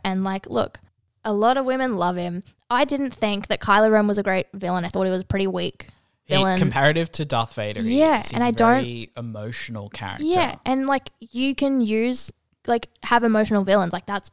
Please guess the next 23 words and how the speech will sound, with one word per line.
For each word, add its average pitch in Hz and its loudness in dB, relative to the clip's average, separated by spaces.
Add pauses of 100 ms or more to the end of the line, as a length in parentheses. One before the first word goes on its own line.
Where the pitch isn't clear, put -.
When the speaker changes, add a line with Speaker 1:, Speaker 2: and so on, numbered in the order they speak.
(120)
Speaker 1:
perfectly 220 -2
fine. 196 -8
In 202 -4
fact, 196 -2
usually 202 -2
it's 185 -12
better. - -4 (200)
Speaker 2:
Yeah. 123 -2 (260)
Speaker 1:
But 110 2
Speaker 2:
Yeah, - 2
Speaker 1:
it - 2
Speaker 2:
in - 2
Speaker 1:
was - 6
Speaker 2:
this - -2
Speaker 1:
just, 226 4
Speaker 2:
case, 214 -6
it - -6
Speaker 1:
he 262 2
seemed, 262 2
Speaker 2:
didn't. 320 2
Speaker 1:
like, 233 -4
really 220 2
bratty. 180 -6